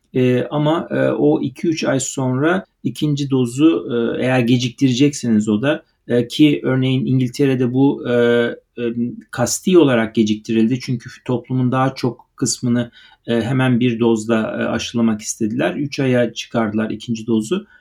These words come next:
E, bu da, e, fark-, farklı bir stratejiydi. E, bence, e, yanlış da değildi açıkçası. E, ama, e, sonuç olarak ikinci dozu yaptırmak lazım.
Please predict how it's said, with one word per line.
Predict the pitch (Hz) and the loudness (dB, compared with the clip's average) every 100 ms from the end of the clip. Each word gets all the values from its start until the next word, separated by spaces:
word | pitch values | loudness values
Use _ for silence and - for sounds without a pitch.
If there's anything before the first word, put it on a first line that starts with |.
| _ _ - | _ _ -2
E, | 156 156 | 0 2
bu | 180 | 4
da, | 202 170 | 4 2
e, | 151 151 151 151 143 | 0 0 2 0 0
fark-, | 160 165 - | 0 0 0
farklı | 156 147 160 | -2 2 2
bir | 151 | 0
stratejiydi. | - 131 - 117 107 117 117 165 | 0 -2 -2 -4 0 -2 4 6
E, | 180 185 - 135 127 127 131 | 6 4 -4 -4 0 -2 -2
bence, | 131 123 127 147 - - | -2 -2 0 -2 -4 -8
e, | 123 | -2
yanlış | 123 123 123 120 - | 0 2 0 -2 -2
da | 117 | -2
değildi | 117 113 104 | 2 0 0
açıkçası. | 107 107 - 117 107 - 202 - _ | -2 -4 -6 -4 -4 -2 -4 -4 _
E, | 175 135 135 131 | -6 -2 0 0
ama, | - - 165 - | 0 0 0 -2
e, | - 135 131 123 - 151 | -4 -4 -2 -2 -2 -4
sonuç | - 156 151 | 0 0 2
olarak | 123 139 170 | 0 0 0
ikinci | - - 131 | -4 -4 0
dozu | 117 139 202 190 | 0 2 2 2
yaptırmak | 165 156 - 143 117 107 | 2 0 -2 -2 -2 -4
lazım. | 98 92 - | -10 -10 -14